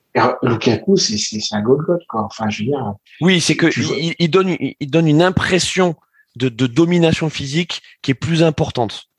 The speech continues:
Speaker 1: Oui.
Speaker 2: que, que, que,
Speaker 1: Et t'as,
Speaker 2: que,
Speaker 1: t'as
Speaker 2: que
Speaker 1: l'impression
Speaker 2: Drogba.
Speaker 1: qu'il est beaucoup plus lent, alors qu'il est quand même extrêmement rapide, quoi. C'est, c'est vrai que c'est impressionnant.
Speaker 2: Bah, la bonne pioche.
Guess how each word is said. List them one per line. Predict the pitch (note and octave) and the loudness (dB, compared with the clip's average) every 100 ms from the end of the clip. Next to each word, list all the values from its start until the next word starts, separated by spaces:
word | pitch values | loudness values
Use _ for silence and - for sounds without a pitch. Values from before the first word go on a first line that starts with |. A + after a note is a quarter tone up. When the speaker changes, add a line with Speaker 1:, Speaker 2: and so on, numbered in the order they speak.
| _ _ _ | _ _ _
Speaker 1:
Oui. | E3 D#3 | 2 2
Speaker 2:
que, | D3+ A2+ | 2 -2
que, | G#2+ A#2+ | 0 -2
que, | - | 2
Speaker 1:
Et | A#2 | 2
t'as, | |
Speaker 2:
que, | A#2 A#2 | 4 4
Speaker 1:
t'as | |
Speaker 2:
que | A#2 | 4
Speaker 1:
l'impression | D#3 - E3+ - | 2 4 2 2
Speaker 2:
Drogba. | F#3 | 0
Speaker 1:
qu'il | - C3 | 2 2
est | |
beaucoup | C#3+ D3+ F3+ | 2 2 0
plus | - | 2
lent, | D#3+ G3 - - - - | 2 2 -2 -16 -14 0
alors | A#2+ A#2 | 2 2
qu'il | - B2+ | -2 -2
est | D3 | 0
quand | A#2+ | 0
même | C3+ C#3+ | 0 0
extrêmement | B2 - A#2+ | -2 -2 0
rapide, | B2+ B2 C3 | 0 0 -4
quoi. | C3+ G#2+ | -8 -6
C'est, | - G#2+ | -6 -8
c'est | G2+ A2+ | -4 -2
vrai | C3+ | -2
que | |
c'est | - G#2 | -4 -6
impressionnant. | G2 - B2 B2 A2 | -4 -2 -2 -2 -2
Speaker 2:
Bah, | A2 | 0
la | A#2 | 2
bonne | B2 C3+ | 2 0
pioche. | A2+ G#2 F#2+ - | 0 -2 -2 -8